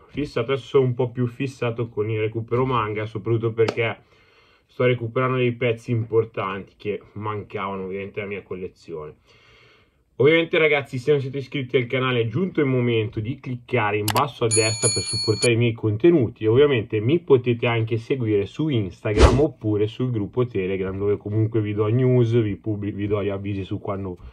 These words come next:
sono usciti i video sul canale, e ovviamente mi potete anche scrivere privatamente se non volete commentare sotto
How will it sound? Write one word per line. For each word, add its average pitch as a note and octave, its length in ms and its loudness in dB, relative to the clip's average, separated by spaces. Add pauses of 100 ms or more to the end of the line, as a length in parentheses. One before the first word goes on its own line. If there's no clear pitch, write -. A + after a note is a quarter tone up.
(500)
sono - 240 -4
usciti G#2 320 -6
i G#2 60 -6
video G#2 180 -4
sul G2 240 -10
canale, G#2+ 720 -2
e A2+ 140 0
ovviamente B2 380 2
mi A#2 120 2
potete A2+ 260 0
anche G#2+ 220 -2
scrivere G#2+ 460 0
privatamente G#2+ 840 -2
se - 200 -4
non G2 160 -4
volete G2 340 -4
commentare G2+ 720 -4
sotto - 440 -8